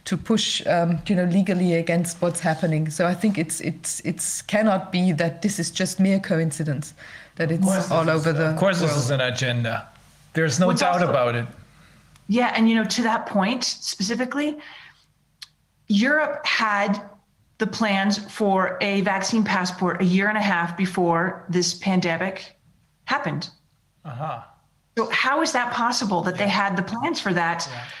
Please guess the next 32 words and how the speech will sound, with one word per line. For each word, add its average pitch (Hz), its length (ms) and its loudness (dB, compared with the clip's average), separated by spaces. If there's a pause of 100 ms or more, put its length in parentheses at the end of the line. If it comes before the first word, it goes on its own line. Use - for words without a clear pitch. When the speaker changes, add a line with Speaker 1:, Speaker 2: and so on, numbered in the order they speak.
(140)
Speaker 3:
I 214 40 2
mean, 226 260 2
if 247 180 -2
that 240 200 0
wasn't 247 220 2
the 220 60 4
case, 170 300 -2
and 214 100 2
in 220 80 4
the 226 60 6
United 240 280 2
States, 226 280 -2
they've 240 180 0
been 226 140 2
trying 208 800 2
for - 520 -2 (260)
decades, 220 720 -2
two 302 220 0
decades 196 440 -2
at - 80 -2
least, 160 340 -2 (440)
to 233 120 0
push 196 340 0
for 202 160 0
mandatory 180 540 2
vaccination 156 600 -2
of 143 80 -4
the 143 80 -8
populace. 139 480 -8
They've 220 180 -2
been 226 80 0
trying 196 500 0